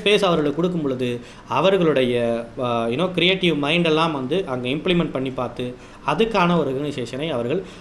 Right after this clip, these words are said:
அவர்களுக்கு அவர்களாகவே அந்த ரெகக்னைசேஷனை அவர்கள் பெற்றுக்கொள்வார்கள். That's a matter. ஓகே?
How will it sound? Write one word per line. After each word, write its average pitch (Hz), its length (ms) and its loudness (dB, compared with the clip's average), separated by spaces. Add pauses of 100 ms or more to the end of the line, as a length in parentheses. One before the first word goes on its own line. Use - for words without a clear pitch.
(100)
அவர்களுக்கு 220 680 4
அவர்களாகவே 185 580 6
அந்த 185 140 2
ரெகக்னைசேஷனை 151 520 -2
அவர்கள் 120 300 -4
பெற்றுக்கொள்வார்கள். 107 680 -10
That's 127 200 -6
a 110 40 -6
matter. - 260 -10
ஓகே? 247 220 2